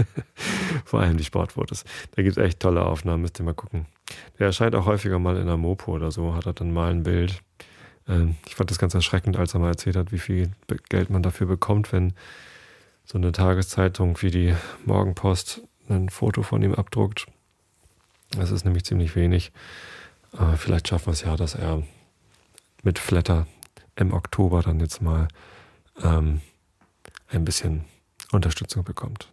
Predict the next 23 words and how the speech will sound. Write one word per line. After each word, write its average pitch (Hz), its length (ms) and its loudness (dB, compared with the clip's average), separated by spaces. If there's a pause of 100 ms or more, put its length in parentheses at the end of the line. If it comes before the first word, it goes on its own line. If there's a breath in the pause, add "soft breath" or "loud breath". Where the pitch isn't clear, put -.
(140)
Verdient 113 340 2
hat 98 120 4
er's. 92 260 2 (920 loud breath)
Und 87 400 2 (400 loud breath)
an 95 140 0
dieser 90 180 2
Stelle 87 240 -2
nochmal 82 180 -2
schöne 87 240 -4
Grüße. 92 280 -6 (420 loud breath)
Es - 100 -10
gibt 151 140 0
eine 117 80 4
ganz 107 160 2
nette 107 160 0
Geschichte. 101 320 -4
Ich - 100 -6
hab - 100 -8
mal, 92 320 2
äh, 104 140 2
mit 92 200 2
ihm 104 180 2
zusammen 95 580 0